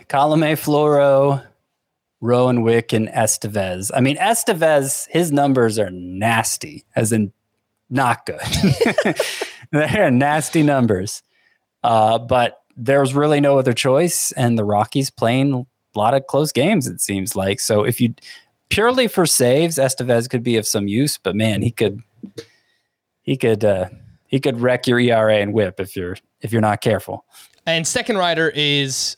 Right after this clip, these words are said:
Speaker 2: up over Colome for you?
Speaker 1: Yeah, Steck-, so above that group we just talked about, um, let's include all seven, right? Just to make it easier.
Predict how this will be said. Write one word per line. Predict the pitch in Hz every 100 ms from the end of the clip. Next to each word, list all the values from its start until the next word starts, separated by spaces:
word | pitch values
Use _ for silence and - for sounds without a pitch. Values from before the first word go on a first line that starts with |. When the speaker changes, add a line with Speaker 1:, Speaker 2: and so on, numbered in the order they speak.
| -
Speaker 2:
up | 156 165
over | 143
Colome | - 165 165 170 165
for | 175
you? | 185 - _ _ _ _ _ _ _ _ _ _ _ -
Speaker 1:
Yeah, | 151 135 85 -
Steck-, | - 123 120 -
so | 123 110
above | 104 127 131
that | 135 131 120
group | 123 123
we | 123
just | 117 113 - - -
talked | 117 107
about, | 107 110 104 101 - _ -
um, | 104 92 90 - _ _ _ _ _ _ _ _ _ _
let's | 190 180
include | 170 160 143
all | 113
seven, | 104 92 82 - -
right? | - 113 113 _ -
Just | 117
to | 120
make | 117 110
it |
easier. | 107 98 90